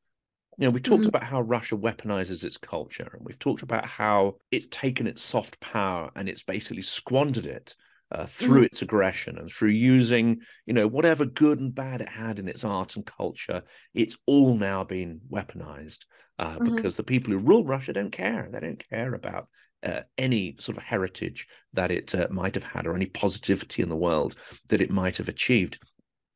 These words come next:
Speaker 1: And Belarus is an interesting case, isn't it? Because that's a
Speaker 2: Mm-hmm.
Speaker 1: case where the Belarus language has died out. It hasn't had the same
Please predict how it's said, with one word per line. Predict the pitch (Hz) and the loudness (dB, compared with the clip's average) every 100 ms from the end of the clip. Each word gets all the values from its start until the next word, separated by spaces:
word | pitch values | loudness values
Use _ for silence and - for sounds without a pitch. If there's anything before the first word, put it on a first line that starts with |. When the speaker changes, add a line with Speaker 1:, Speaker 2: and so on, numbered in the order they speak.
| _ - | _ 2
Speaker 1:
And | 127 | 4
Belarus | 120 139 165 107 85 | 6 8 10 8 4
is | 101 101 | -2 2
an | |
interesting | 117 113 120 107 | 2 2 -2 -4
case, | - 113 - | -4 -6 -4
isn't | 127 - | -6 -4
it? | 80 | -6
Because | - - 113 107 - - - - - | -10 4 6 6 -2 -18 -20 -6 0
that's | 165 - | 2 2
a | 220 | -2
Speaker 2:
Mm-hmm. | 226 | 0
Speaker 1:
case | 95 107 | -2 -2
where | - 107 104 98 | 0 2 2 0
the | - 104 | -4 -4
Belarus | 101 120 160 110 92 - | 2 4 6 4 0 -4
language | 90 90 95 95 - - - _ _ _ _ _ - | -8 -4 0 0 -2 -12 -20 _ _ _ _ _ -12
has | - - 151 160 139 | -8 -4 0 2 2
died | 131 143 139 151 | 0 0 0 -2
out. | 165 98 - | -4 -4 -6
It | 85 | -6
hasn't | 127 165 170 | -2 -2 -2
had | - 147 131 | -4 -4 -4
the | 135 | -6
same | - 135 135 123 | -2 0 2 2